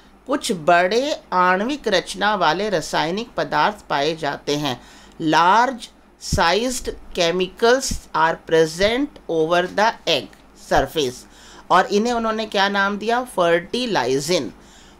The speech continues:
फर्टिलाइजिन का केमिकल नेचर कैसा बताया? Either glycoprotein or mucopolysaccharides।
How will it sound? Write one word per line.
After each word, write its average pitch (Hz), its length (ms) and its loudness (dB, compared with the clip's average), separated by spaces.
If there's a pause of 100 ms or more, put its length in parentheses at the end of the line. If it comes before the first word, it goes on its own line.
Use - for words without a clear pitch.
फर्टिलाइजिन 220 680 2
का 254 180 0
केमिकल 190 540 -2
नेचर 226 320 -4
कैसा 220 300 -2
बताया? 220 580 0 (460)
Either 226 420 2 (180)
glycoprotein 247 1080 0 (160)
or 226 240 4
mucopolysaccharides। 175 1700 0